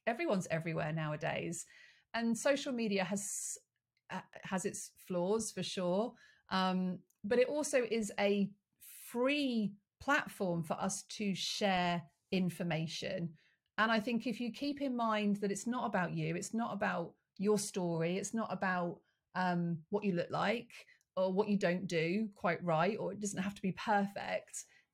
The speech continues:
It's just about getting w-, what matters to you out into, you know,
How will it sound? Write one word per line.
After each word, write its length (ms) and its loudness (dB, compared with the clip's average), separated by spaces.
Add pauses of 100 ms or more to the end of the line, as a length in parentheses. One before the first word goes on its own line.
It's 180 -2
just 220 0
about 220 2
getting 380 4 (420)
w-, 140 -8 (160)
what 300 4
matters 480 0
to 140 -4
you 340 2
out 260 2
into, 480 -2 (1000)
you 100 -2
know, 120 -2